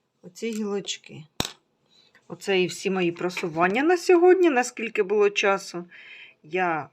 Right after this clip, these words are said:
приділила вишивці. Я дуже задоволена цьому процесу. Відвела душу, скажімо так. Вже навишивалася,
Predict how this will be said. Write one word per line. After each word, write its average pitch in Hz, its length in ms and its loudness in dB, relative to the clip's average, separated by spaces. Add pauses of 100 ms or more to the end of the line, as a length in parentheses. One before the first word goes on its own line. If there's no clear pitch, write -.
приділила 190 640 0
вишивці. 311 680 0 (180)
Я 190 340 -2
дуже 196 400 -6
задоволена 160 720 -2
цьому 160 280 -8
процесу. 247 760 -6 (2000)
Відвела 214 460 6
душу, 208 380 -4
скажімо 220 540 2
так. 233 560 -2 (1500)
Вже 226 200 0
навишивалася, 262 1120 2